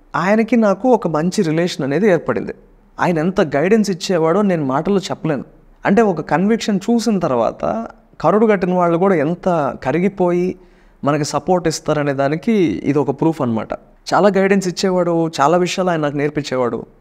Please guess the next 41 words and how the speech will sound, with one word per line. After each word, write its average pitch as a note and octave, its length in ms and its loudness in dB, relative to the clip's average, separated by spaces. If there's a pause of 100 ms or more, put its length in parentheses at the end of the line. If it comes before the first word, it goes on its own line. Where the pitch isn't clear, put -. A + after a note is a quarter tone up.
(220)
And, F3+ 200 2
ఆ, C#3 280 0 (280)
ఏదైనా G#3+ 320 4
ఒక F3+ 120 2
కొత్త D#3 340 0
విషయం A3+ 360 0
కనుక F#3 500 0
సీనియర్స్ F3 460 -2
దగ్గర D#3+ 300 0
వచ్చిందంటే, C#3+ 540 -2
అంటే, C3 380 -4 (140)
ఈ A#2+ 140 0
ఒక్క A#2+ 220 0
సాఫ్ట్‌వేర్ F3 360 2
మాత్రమే D3+ 280 0
కాదు, F#3 220 -2
ఇంకా A3+ 160 4
కొత్తవి F#3+ 380 0
ఏవేవో G3 220 2
వాడుతూ F3 300 2
ఉంటారు D#3 200 0
టెక్నాలజీస్. C3+ 580 -2 (420)
ఏదైనా G#3 220 4
కొత్తది F#3 340 4
వచ్చిందంటే G#3+ 520 2
నేను A3 140 4
మనసులో F3+ 360 4
నవ్వుకునేవాడిని, D#3 560 0 (160)
"ఇది C#3 120 -2
నాకు C#3 180 2
చెప్పేస్తాడు, C#3 920 0
సాయంత్రం C#3 400 0
అన్న B2+ 200 0
రూమ్కి C3 260 -2
వస్తాడని." A2+ 420 -4 (440)
ఒక D3 180 2
వన్ C#3+ 300 2
వీక్ G#3+ 180 2
అనుకున్న F3+ 300 0
అరేంజ్‌మెంట్ D3+ 440 -2
కాస్త A2+ 420 -4